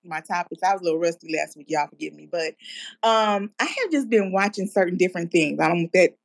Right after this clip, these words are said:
to be taken any kind of way. But, like, you know, certain TikToks, certain clips, certain stuff that just came about.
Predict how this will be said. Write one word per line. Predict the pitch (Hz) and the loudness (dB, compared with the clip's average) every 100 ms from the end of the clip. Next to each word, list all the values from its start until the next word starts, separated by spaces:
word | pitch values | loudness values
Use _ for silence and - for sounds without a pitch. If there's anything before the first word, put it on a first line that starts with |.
| - | -4
to | 185 | -2
be | 170 156 - - - | -2 -8 -12 -16 2
taken | 196 185 | 4 4
any | 175 147 | -2 -2
kind | 185 143 | -2 -2
of | 151 | 4
way. | 190 147 - - - - 254 | 4 4 -2 -10 -10 -10 0
But, | 202 208 | 6 8
like, | 208 202 | 8 6
you | 277 | 2
know, | 233 220 | 0 0
certain | 170 269 220 220 | 0 0 -2 -2
TikToks, | 370 370 - 294 277 | -2 -2 -2 0 0
certain | - 226 190 190 | 0 -2 -2 -6
clips, | - 254 240 240 | -4 4 4 4
certain | - 190 208 | 0 -2 -2
stuff | - 202 202 | -2 -2 -2
that | 180 | -8
just | 175 | -6
came | 226 190 175 | -4 -4 -2
about. | 175 170 170 | 2 4 4